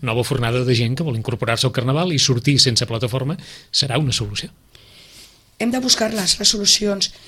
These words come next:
Speaker 2: Si aquestes colles resulta que són gent, doncs, que van ben bas-, bueno, ben disfressats, són una gent cívica i tal, jo no ho trobo malament.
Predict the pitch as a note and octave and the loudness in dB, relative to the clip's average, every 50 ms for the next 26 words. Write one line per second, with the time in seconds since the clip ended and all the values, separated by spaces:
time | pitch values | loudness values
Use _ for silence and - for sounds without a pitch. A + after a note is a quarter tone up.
0 | - - _ - - - - - A3+ - - - - - - - A3 A3 G#3+ G3+ | -20 -12 _ -2 -2 0 0 2 2 2 2 4 4 2 2 2 -2 0 0 0
1 | F3+ E3+ - - - - _ _ _ - G3 G3 G3 G3 G#3 G3+ G#3 G#3 G#3 G#3 | 0 0 -2 -4 -4 -10 _ _ _ -8 -6 -4 -4 -4 -4 -6 -6 -4 -2 -2
2 | - G#3 G#3+ G#3+ F3+ G3 G#3 G3+ G3+ G3+ G3+ F#3+ G3 G3 F#3+ G3 - - - - | -2 -2 -4 -4 -2 -2 -2 -2 -2 -4 -4 -6 -6 -4 -2 -2 -2 -2 -4 -12
3 | - - - _ - - - G3 F3+ F#3 F#3+ F#3 F#3+ F#3 F#3 F3+ F3+ F3+ F#3 - | -20 -20 -20 _ -14 -8 -6 -4 -4 -4 -4 -4 -4 -4 -4 -4 -4 -6 -6 -8
4 | G3 G3+ F#3+ G3+ G3+ G3 F#3+ F#3 F#3 - G3 G3 F#3+ G#3+ F#3+ G3 F#3+ F#3+ G3+ - | -10 -6 -4 -4 -4 -4 -4 -4 -6 -4 -4 -6 -6 -4 -6 -6 -4 0 0 0
5 | - - - - - G3+ A3 A3+ A3 - - - - - - - - - - G#3+ | 0 2 2 2 2 2 -2 -2 -4 -6 -8 -10 -18 -20 -16 -6 -4 -4 -2 -2
6 | G#3+ G#3 G3+ G3 G3 G#3 G3 G3+ G3 G3 F#3+ - - A3 A3 F#3+ G#3 G3+ - G#3+ | -2 -2 -2 0 -2 -2 -2 -4 -6 -2 -2 0 0 0 -2 -4 -6 -8 -6 -6
7 | G#3+ G#3 G#3 G3+ - - G#3+ A3+ A#3 A#3 - - - - - - - - - - | -6 -6 -6 -8 -10 -8 -6 -6 -6 -6 -10 -18 -20 -20 -20 -20 -20 -20 -20 -20
8 | - - G3+ G#3+ G#3+ A#3 A#3 A#3 A#3+ A3 G3+ G#3 G3+ F#3 F3+ F3+ F#3+ G3 F#3+ F#3 | -14 -8 -6 -4 -2 -2 -2 0 -2 -2 0 -2 -4 -4 -4 -4 -4 -4 -4 -6